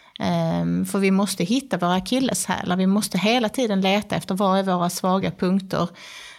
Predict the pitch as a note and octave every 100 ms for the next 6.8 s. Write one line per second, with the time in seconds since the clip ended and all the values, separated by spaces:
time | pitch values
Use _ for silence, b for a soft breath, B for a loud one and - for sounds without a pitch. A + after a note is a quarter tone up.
0 | B A3 G3 F3+ F3 F3 F#3 - F#3 F#3
1 | F3+ F#3+ F3 F3 F#3+ D#3 F#3+ F3 D#3+ F#3
2 | F3+ F3 F#3 F3+ F#3 F#3 F3+ B3+ C4 A#3+
3 | G#3 G3 F#3 - F3+ - G#3 A3+ - F#3
4 | F#3+ F#3 F3 F#3 F#3+ F#3 F#3+ - A#3 B3+
5 | F3+ F#3+ G#3 G3+ G3 F#3+ F#3+ F3+ - G3+
6 | A3 - G3+ F3+ F#3 F#3+ -